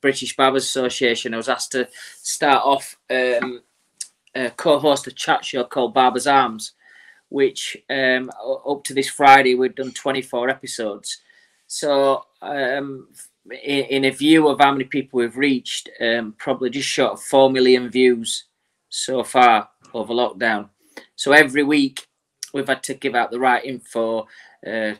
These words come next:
c-, talking about sometimes legislations in different countries, where the governments are with different countries, try and do that humorous, motivational, have some fun while we've been doing it, and also as well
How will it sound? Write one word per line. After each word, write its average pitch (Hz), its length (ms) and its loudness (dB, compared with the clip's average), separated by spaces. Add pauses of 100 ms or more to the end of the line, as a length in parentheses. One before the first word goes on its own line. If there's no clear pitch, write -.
c-, - 160 -16
talking 123 300 -6
about 117 240 0
sometimes 120 540 -2
legislations 117 720 -2
in 113 80 -6
different 117 320 -4
countries, 127 600 0 (340)
where 131 340 6
the 123 80 -6
governments 123 500 -4
are 120 160 2
with 117 120 -4
different 113 300 -12
countries, 117 580 -4 (180)
try 160 180 6
and 151 100 4
do 143 120 6
that 131 160 -4
humorous, 156 560 4
motivational, 147 960 -2 (340)
have 147 160 2
some 143 220 -8
fun 143 300 -4
while 135 180 2
we've 135 100 0
been 135 220 -4
doing 135 240 0
it, 135 240 -4 (180)
and 127 380 -6
also 131 380 -4
as 123 120 -10
well 135 320 0